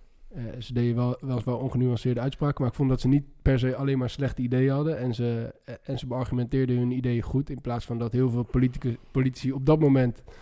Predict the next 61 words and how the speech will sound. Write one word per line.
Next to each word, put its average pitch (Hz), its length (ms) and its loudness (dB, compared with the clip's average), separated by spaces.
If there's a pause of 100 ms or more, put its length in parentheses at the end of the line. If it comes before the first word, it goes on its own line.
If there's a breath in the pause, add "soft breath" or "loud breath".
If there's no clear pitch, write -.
(260 soft breath)
eh, 123 280 0
met, 127 280 2
met 139 140 2
heel 147 180 10
veel 139 320 4
shit 156 280 2
kwamen 135 320 4
over 131 140 0
andere 147 200 2
politici, 139 480 2
k-, - 140 -12
kwamen 143 260 2
zij 139 160 2
meer 135 240 0
met 123 140 -6
oplossingen. 139 460 -4
Dat 147 120 -4
vond 147 180 2
ik 127 80 -4
wel 127 120 0
interessant. 131 500 0
Niet 123 160 0
dat 117 120 -2
ik 117 60 -4
het - 120 -12
overal 113 240 -6
mee 113 140 -6
eens 127 140 -8
was, 151 140 -12
maar 127 120 -10
ik - 60 -12
vond 117 140 -8
het 120 80 -6
wel 117 100 -6
interessant. 123 380 -6 (680 soft breath)
En 135 140 4
op 135 80 4
een 135 60 0
gegeven 165 220 8
moment, 151 300 4
eh, 135 500 4 (240)
vond 139 260 0
ik 139 60 2
dat 139 140 2
ze - 80 -2
daar 139 180 4
volledig 143 380 6
van 135 120 2
afstapten. 113 500 0
En 127 100 -4
ik 127 100 -4
vond 139 120 0
juist 127 180 0
dat 123 140 -4
deze 131 200 0
documentaire 123 560 -4
wel 123 100 -4
heel 127 200 -2
duidelijk 123 340 -2
liet 123 160 -2
zien, 127 280 0